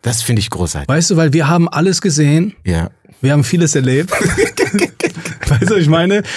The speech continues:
Speaker 2: Wir waren so, guck mal, wir haben keine Zeit mehr, um nett zu sein. So, weißt du, wir
Speaker 1: Ja.
Speaker 2: sagen dir, was Sache ist hier, weißt du? Wenn du erfahren willst, wo du von einer Skala von eins auf, bis zehn stehst,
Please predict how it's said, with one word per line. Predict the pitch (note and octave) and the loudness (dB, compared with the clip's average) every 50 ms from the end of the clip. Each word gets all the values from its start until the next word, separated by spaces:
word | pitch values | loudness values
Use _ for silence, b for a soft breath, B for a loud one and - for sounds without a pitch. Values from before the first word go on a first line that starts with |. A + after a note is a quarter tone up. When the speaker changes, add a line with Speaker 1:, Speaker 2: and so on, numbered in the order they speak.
| B B B | B B B
Speaker 2:
Wir | D#3 D3+ F3+ | -2 0 2
waren | F#3+ F#3 F#3 | 2 2 2
so, | F#3+ | 0
guck | - - A3+ - | 0 0 0 0
mal, | A3+ F#3 D#3 C3+ C3 | 2 2 2 2 2
wir | D3 E3+ | 2 2
haben | G3 G#3 G3+ | 2 2 2
keine | - G3+ G3 G3 | 2 0 0 0
Zeit | - - - F#3+ A3 G#3 A3 | -2 -2 -2 -2 -2 0 0
mehr, | A3 G#3+ | 0 2
um | F#3+ E3+ | 2 2
nett | D#3+ D3+ D3+ | 2 0 0
zu | - - C#3+ | -2 0 0
sein. | A#2 A2 A#2 A2 G#2 G2 F#2+ F2+ - _ b b b b b b b b b _ | 2 2 2 2 2 0 -2 -4 -6 _ b b b b b b b b b _
So, | - B2 A#2+ G#2+ | -2 0 2 2
weißt | B2+ D3+ D3+ - - | 2 2 0 0 0
du, | F#3+ E3+ | 2 2
wir | E3 D#3 | 2 2
Speaker 1:
Ja. | D3 D3+ | 2 2
Speaker 2:
sagen | E3 E3+ F3 G3 G3 F#3 E3 | 2 4 4 4 2 2 2
dir, | E3+ F3 F3+ F3+ F3 E3+ D#3+ | 2 2 2 2 2 2 0
was | C#3+ C3 D3 D3+ D#3 D3+ - - | 0 0 0 0 0 0 -2 -2
Sache | - D3 - - D#3 | -2 -2 0 0 -2
ist | - A#2 - - | 0 -2 -4 -4
hier, | - G#2+ G#2 G2+ | -4 -4 -4 -4
weißt | G#2+ A#2 A2+ - - | -4 -4 -4 -2 -2
du? | D3 D3 C#3+ D3 B B B B B B B B | 0 0 0 -2 B B B B B B B B
Wenn | - C3+ C3+ C#3 | -2 0 2 2
du | D3 | 2
erfahren | B2+ - - D3+ D#3+ F#3 F#3 E3+ | 0 0 0 0 2 2 2 4
willst, | D#3+ D#3+ D#3+ D3+ D3+ - - - - - | 4 2 2 2 0 -4 -6 -8 -16 -10
wo | C#3+ A#2 A#2 B2 E3+ F3 | -4 0 2 4 4 4
du | F#3 E3+ | 2 0
von | D3 - D3+ D#3 | 0 0 -2 0
einer | D3 C#3+ C#3+ C3+ | 0 2 0 0
Skala | - - - D3 D#3 D#3 D3+ | -2 -2 -2 -2 -2 -2 -2
von | - C#3+ - | -2 -4 -4
eins | - C#3 D3 D3+ C#3+ - - | -2 0 2 2 0 0 -2
auf, | - - - _ _ _ _ - | -6 -8 -10 _ _ _ _ -4
bis | C3 C3 A#2+ - - - | -2 -2 -2 -2 -6 -8
zehn | - - - C#3 C#3+ C3+ B2+ A2+ | -6 -2 0 0 2 2 0 -2
stehst, | - - - - C3 C3+ D3 C#3+ - - | -4 -6 -4 -2 0 0 0 -2 -4 -6